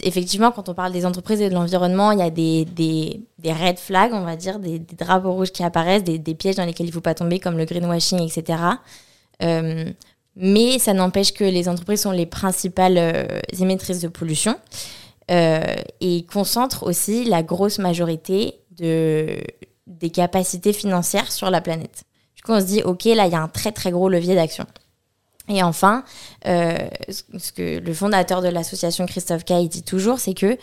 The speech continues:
ce sont les entreprises qui conçoivent, produisent, euh, et distribuent les,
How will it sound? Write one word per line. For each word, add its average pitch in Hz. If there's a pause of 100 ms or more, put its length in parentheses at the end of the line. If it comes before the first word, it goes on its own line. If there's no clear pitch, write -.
(260)
ce -
sont 240
les 214
entreprises 196
qui 190 (260)
conçoivent, 202 (240)
produisent, 196 (720)
euh, 160 (100)
et 175
distribuent 202 (340)
les, 165